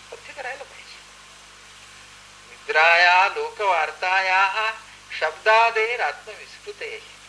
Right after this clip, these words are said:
इकडच्या तिकडच्या गप्पा गोष्टी सर्व सोडून निद्रेत, गुंगीत, झापडीत वेळ जास्ती न घालवता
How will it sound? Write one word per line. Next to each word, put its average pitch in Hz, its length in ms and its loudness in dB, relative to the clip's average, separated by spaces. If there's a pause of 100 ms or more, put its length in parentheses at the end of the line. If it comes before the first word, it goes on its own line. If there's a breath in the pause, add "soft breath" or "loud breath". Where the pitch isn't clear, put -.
(1600)
इकडच्या 208 380 -4
तिकडच्या 202 440 -6
गप्पा 185 320 -4
गोष्टी 190 460 -10 (1300)
सर्व 165 200 -10
सोडून 156 460 -8 (1600)
निद्रेत, 180 500 -2 (100)
गुंगीत, 165 500 -8 (200)
झापडीत 165 480 -2 (840)
वेळ 165 260 -2
जास्ती 143 380 -8
न 170 200 -10
घालवता 143 680 -10